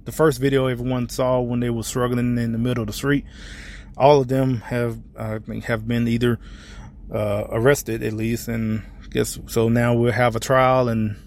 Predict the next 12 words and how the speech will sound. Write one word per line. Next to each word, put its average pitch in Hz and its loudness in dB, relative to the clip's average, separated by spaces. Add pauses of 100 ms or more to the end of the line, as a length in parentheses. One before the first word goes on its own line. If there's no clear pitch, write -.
(120)
guess 113 -4
we'll 110 -2
have 113 -2
more 120 2
information, 113 -2 (920)
um, 107 0
on 120 6
this 113 2 (340)
later 127 6
on. 113 2 (160)
So 110 -2 (1600)
now, 135 4